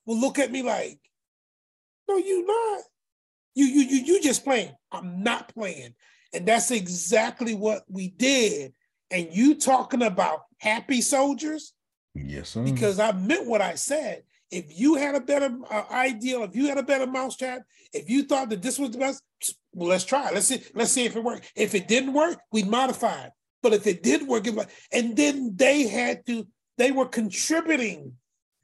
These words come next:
Speaker 1: to their own success in getting the mission done. But we always did A,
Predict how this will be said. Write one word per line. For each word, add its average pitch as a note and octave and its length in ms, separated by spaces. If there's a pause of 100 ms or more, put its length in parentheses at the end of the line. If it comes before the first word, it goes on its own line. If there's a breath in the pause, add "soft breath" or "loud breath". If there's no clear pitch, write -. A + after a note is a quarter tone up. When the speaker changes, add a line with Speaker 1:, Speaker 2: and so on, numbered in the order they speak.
(280)
Speaker 1:
to B3+ 140
their G#3+ 220
own C4+ 240
success - 560 (220)
in G3+ 220
getting B3 280
the A#3 80
mission A#3 300
done. A3 160 (180 loud breath)
But G3+ 120
we F#3 140
always G#3 440
did F#3 260
A, F3 360